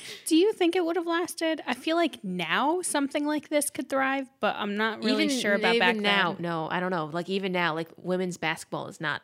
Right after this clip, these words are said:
Speaker 2: so hot. Like, they're amazing. Even
Speaker 1: Yeah.
Speaker 2: women's soccer, we have the best soccer team in the world.
Speaker 1: Yeah.
Speaker 2: People still don't respect it.
Speaker 1: True.
Speaker 2: So would we respect women's baseball? I don't know.
Speaker 1: I don't know.
Speaker 2: You
Speaker 1: That's
Speaker 2: know?
Speaker 1: a good point.
Speaker 2: We, just women's sport in general, we don't respect.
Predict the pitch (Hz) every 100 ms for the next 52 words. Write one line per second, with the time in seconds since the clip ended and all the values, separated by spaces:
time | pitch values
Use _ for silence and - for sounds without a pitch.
0 | - 160 151 143 107 190 170 202 190 170
1 | 170 220 165 151 196 _ - 214 214 214
2 | 214 - 196 214 196 180 190 180 175 180
3 | - 175 180 185 180 170 165 202 175 185
4 | 277 _ 220 208 190 196 _ _ _ -
5 | 202 196 - 185 175 170 175 160 175 190
6 | _ _ - 202 165 202 190 175 170 185
7 | 180 170 170 165 165 165 196 170 233 392
8 | 190 - _ - 403 415 392 185 180 -
9 | 175 185 254 208 170 180 165 190 - -
10 | 202 202 202 202 - 190 175 - 160 170
11 | 190 202 - 202 196 - 202 220 233 -